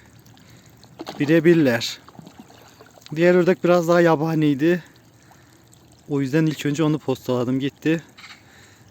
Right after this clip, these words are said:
Ee, sonra da diğerleri zaten işe <laughs> yaramıyordu. Sadece yem düşmanı diyebilirim size. Kesmeye de kıyamadım. Zaten etlerini yemiyorum ben.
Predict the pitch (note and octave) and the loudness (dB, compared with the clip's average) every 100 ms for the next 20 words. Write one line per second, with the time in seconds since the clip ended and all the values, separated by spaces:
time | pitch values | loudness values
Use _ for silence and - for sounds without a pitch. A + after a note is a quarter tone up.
0 | _ - A#2+ B2 - E3+ D#3 D3 D#3 D3 | _ -16 -8 -8 -6 -4 -2 0 -2 0
1 | D3+ D3 C3+ C3 C3 D#3 D#3 C#3+ - C3 | 0 0 0 -2 -4 -4 -4 -4 -2 -2
2 | C#3 - F#3 E3 C3+ D#3 - _ _ _ | -2 2 2 2 2 -2 -6 _ _ _
3 | - _ _ _ - F3 D3 D3+ D#3+ D#3 | -20 _ _ _ -4 -2 0 0 2 0
4 | C3+ C#3+ C#3+ C#3 C#3 D3 C#3+ C#3 C3 B2+ | 0 -4 -2 0 0 0 0 0 -2 -2
5 | - A#2 D3+ D#3 - _ _ _ _ _ | -6 -4 -4 -4 -12 _ _ _ _ _
6 | - - - _ - - F3+ - E3+ D#3+ | -20 -20 -20 _ -20 -4 -4 -2 0 2
7 | D3+ D#3 F3 C3+ B2 B2+ D3 - _ - | 2 2 2 2 0 -2 -4 -8 _ -12
8 | A2+ - C#3+ C#3 - C#3+ D3 D3 C3+ A#2+ | -10 -4 -4 -4 -4 -2 -2 -2 -2 -4
9 | A#2 C3+ | -4 -6